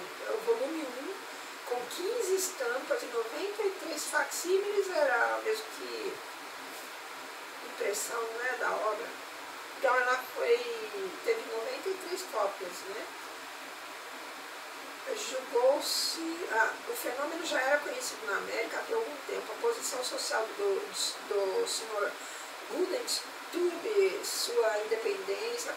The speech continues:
consideração de que goza nas mais elevadas rodas, incontestavelmente afastam toda suspeita de fraude intencional, porquanto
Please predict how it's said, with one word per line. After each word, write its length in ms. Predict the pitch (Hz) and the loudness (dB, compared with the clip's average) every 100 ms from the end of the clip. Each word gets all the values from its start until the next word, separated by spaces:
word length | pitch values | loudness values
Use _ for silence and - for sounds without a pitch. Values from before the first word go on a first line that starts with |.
| - | -2
consideração 520 | 226 - 214 220 - | -2 -2 -2 -2 -4
de 100 | - | -4
que 100 | - | -6
goza 300 | - 196 202 196 | 2 2 2 0
nas 140 | 190 | -2
mais 220 | 220 - | 2 2
elevadas 600 | - 170 - - - 196 190 - | 2 -2 0 0 0 -2 -4 -2
rodas, 300 | 196 196 - | 0 0 0
incontestavelmente 880 | - - - - 131 135 147 135 - | -4 -4 -4 -4 -2 -2 -2 -4 -4
afastam 520 | - - - - - - | -2 -2 -2 -4 -6 -4
toda 160 | - - | -4 -2
suspeita 800 | - - - - - - - 196 - - - - - - - - | -4 -4 -6 -4 -2 -2 -4 -6 -6 -8 -8 -8 -8 -10 -8 -6
de 80 | 240 | -4
fraude 960 | - 202 202 190 196 220 269 330 403 - - - - | -4 -2 2 2 2 2 2 2 2 0 -8 -8 -2
intencional, 920 | 381 415 403 - 381 330 311 233 - | 0 2 2 2 0 0 2 4 2
porquanto 320 | 262 294 254 | -2 2 2